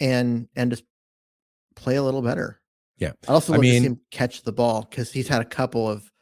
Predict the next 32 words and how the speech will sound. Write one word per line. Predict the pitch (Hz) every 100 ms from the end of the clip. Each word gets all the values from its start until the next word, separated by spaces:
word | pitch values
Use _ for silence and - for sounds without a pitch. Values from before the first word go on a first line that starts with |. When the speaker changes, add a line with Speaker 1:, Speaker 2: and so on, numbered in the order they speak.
| _ _
Speaker 1:
picks | - 139 123 -
hit | 147
him | 131 120
in |
the | 101
hands | 92 120 113 107 101
and | 104
he |
Speaker 2:
Yeah. | 104 104
Speaker 1:
dropped | - -
them. | 95 98 - _ -
Speaker 2:
Well, | 123
that's | 117 -
right. | 139 101 - -
And | 101
so | 120 107 95
this | 90 90 98 117
show, | - - 139 135 101 87
part | - 131 131
of | 104
this | 110
show | - 117 120 110
is | 95
kinda | - 95
calling | - 98 98 98
out | 92 -
players | 113 98 -
who | 104
needs | 104 98 -
to | 98
step | - - 98 -
up, | 107 76